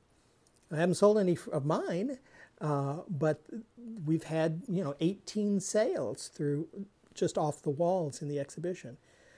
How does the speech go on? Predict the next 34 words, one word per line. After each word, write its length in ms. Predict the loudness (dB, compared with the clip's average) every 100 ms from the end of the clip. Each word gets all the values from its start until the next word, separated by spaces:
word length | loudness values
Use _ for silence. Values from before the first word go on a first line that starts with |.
| -20 _ 8
So 180 | 10
people 320 | 10 6 8 8
are 60 |
out 260 | 8 6 2
there. 380 | -2 -2 -8 -14 _ -8
It's 160 | -6 2
just, 300 | 2 2 -6
we're 260 | 0 4
just 220 | 4 4 2
not 180 | 2
getting 280 | 4 4 4
enough 420 | 2 2 2 0 -6
people 380 | -2 0 4 2
through 580 | 0 0 4 6 4 -2 _ _ _ _ _ _ -6
to, 480 | 6 8 8 8 6
um, 360 | 4 -2 -4 -6
to 140 | 0
excite 400 | 0 2 0 0
them 160 | -2 -4
about 340 | -2 -2 -2 -6 -8
the 160 | -2 0
art 240 | 0 -2
that 120 | -4
we 120 | -2 -2
have 200 | -4 -8
for 100 | -12
sale. 400 | -10 -10 -12 -14 _ _ _ _ _ _ _ _ 0
We 100 | 4
also 240 | 4 2
have 160 | -2 -2
some 160 | -4 -6
stuff 300 | -4 -6 -6
up 180 | -10
at 80 | -12